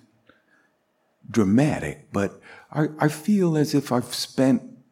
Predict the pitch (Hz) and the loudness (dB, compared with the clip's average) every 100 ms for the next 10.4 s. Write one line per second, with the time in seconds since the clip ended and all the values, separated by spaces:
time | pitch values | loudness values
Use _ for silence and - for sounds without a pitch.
0 | _ _ _ _ _ _ - - 135 143 | _ _ _ _ _ _ -20 0 4 6
1 | 135 127 104 101 117 117 123 127 127 - | 6 4 4 4 4 6 4 4 2 0
2 | 85 85 82 - 120 123 107 98 104 104 | 0 0 -4 -4 -2 2 2 2 2 0
3 | 104 - - - _ _ _ _ _ _ | -6 -12 -12 -16 _ _ _ _ _ _
4 | _ - 113 - - - 180 202 185 120 | _ -4 -4 -4 -8 -2 4 4 2 -2
5 | 113 - 117 110 98 90 98 - 117 87 | -2 0 0 2 0 2 -2 -6 -6 -2
6 | 101 107 85 - - 110 - - 110 101 | -2 0 0 0 0 0 -2 -2 -2 -2
7 | 92 - - - 120 107 - - - 185 | -4 -8 -6 -2 0 0 -4 -10 -2 0
8 | 175 - 143 90 87 95 107 95 - 76 | 0 4 6 6 2 2 2 -2 -6 -6
9 | 76 73 73 73 80 82 - 123 113 - | -4 -6 -8 -6 -6 -6 0 2 2 0
10 | 87 85 - | -2 -2 -4